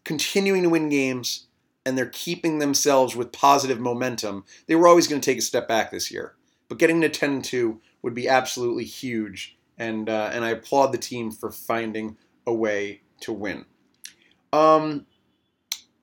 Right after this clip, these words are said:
my final point on Notre Dame for now. Um, so in the wake of that Michigan beatdown, and for fifty-nine minutes of the game on Saturday night, Notre Dame fans were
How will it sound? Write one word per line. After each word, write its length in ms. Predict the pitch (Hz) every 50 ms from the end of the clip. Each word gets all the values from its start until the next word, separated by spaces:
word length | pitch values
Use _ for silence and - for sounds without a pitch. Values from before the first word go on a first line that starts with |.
| _ -
my 120 | 151 151 147
final 320 | - 180 180 180 175 160
point 340 | 165 - 160 147 143 135 - -
on 260 | 127 127 127 123 123
Notre 220 | 123 123 120 120 113
Dame 200 | 123 120 113 110
for 160 | - - 110
now. 380 | 110 107 104 98 95 92 - - - _ -
Um, 540 | 117 120 120 117 120 117 120 117 113 113 - _ - - -
so 140 | - - 190
in 60 | 190
the 60 | 190
wake 220 | 190 214 196 190 185
of 40 | 165
that 200 | 160 147 - 143
Michigan 340 | 139 - - 127 120 113
beatdown, 560 | 113 120 113 113 110 104 104 101 101 101 95 - _ _ _ _ _ _ _ _ _ _ -
and 300 | - 131 131 123 123 117
for 160 | - - 131
fifty-nine 760 | 127 - - - 175 170 170 - 156 147 143 139 135 131 120
minutes 480 | 120 123 120 117 113 - - - - - -
of 160 | 123 104 104
the 80 | 120
game 360 | 110 113 117 117 113 113 113 110
on 160 | - 113 110 110
Saturday 460 | - - 120 113 110 104 98 104 101
night, 440 | 104 110 113 107 107 104 98 - - _ _ _ _ _ _ _ _ _ _ _ _ _ _ _ _ _ _ _ _ _ -
Notre 220 | 156 180 202 202
Dame 240 | 185 170 170 165 151
fans 580 | - - 143 143 139 135 135 131 127 113 - -
were 540 | - 127 120 123 120 117 113 113 110 87